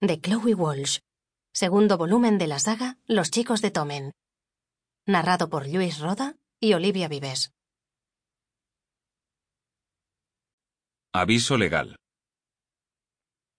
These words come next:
Speaker 2: Este libro es un trabajo de ficción.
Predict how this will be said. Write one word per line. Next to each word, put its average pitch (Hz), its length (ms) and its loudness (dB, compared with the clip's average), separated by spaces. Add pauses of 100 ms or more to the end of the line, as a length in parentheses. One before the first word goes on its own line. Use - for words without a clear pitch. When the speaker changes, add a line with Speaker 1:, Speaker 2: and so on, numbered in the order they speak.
(360)
Speaker 2:
Este 110 320 0
libro 120 280 0
es 104 120 -2
un 101 140 2
trabajo 98 400 0
de 87 100 -6
ficción. 73 540 -6